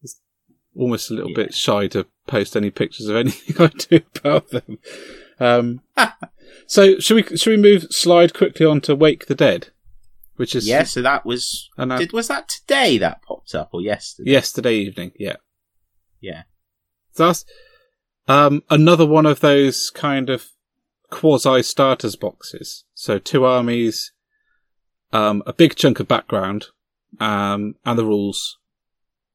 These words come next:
Speaker 1: for sort of ninety quid. I'm assuming it's gonna be ninety quid 'cause that's what the others were.
Speaker 2: Yeah.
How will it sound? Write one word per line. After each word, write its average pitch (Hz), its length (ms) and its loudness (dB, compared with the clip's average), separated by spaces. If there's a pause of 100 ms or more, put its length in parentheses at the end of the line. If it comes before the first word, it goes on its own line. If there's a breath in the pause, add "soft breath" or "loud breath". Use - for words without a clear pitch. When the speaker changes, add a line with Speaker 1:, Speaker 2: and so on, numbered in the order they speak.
(120)
Speaker 1:
for 107 560 -2 (540)
sort - 140 -10
of 113 40 -6
ninety 104 240 -6
quid. 90 280 -6 (420)
I'm 104 140 -8
assuming 101 340 -4
it's - 100 -14
gonna 98 140 -8
be 95 80 -8
ninety 101 240 -10
quid 123 160 -4
'cause 101 120 -12
that's - 220 -8
what 101 80 -14
the 104 100 -4
others 98 240 -8
were. 127 120 -4
Speaker 2:
Yeah. 78 420 -4